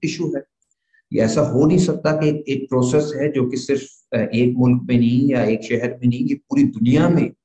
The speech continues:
ग्लोबल कुछ स्ट्रक्चर है जिसके अंदर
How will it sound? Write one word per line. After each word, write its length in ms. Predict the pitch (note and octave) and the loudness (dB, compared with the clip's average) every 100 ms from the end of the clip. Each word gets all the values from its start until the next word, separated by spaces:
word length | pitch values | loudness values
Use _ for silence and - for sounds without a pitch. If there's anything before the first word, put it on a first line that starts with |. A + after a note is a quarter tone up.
| _ _ _ | _ _ _
ग्लोबल 400 | A2+ B2+ B2+ D#3+ | 0 2 4 2
कुछ 340 | D#3+ C#3+ - - | 2 0 -4 -6
स्ट्रक्चर 480 | C#3 B2 - D3 C3+ | -4 -4 0 0 0
है 100 | C3+ | -2
जिसके 280 | B2 - | -4 -4
अंदर 600 | C3 A#2 A2 A#2+ E3 - | -4 -2 -2 0 0 -4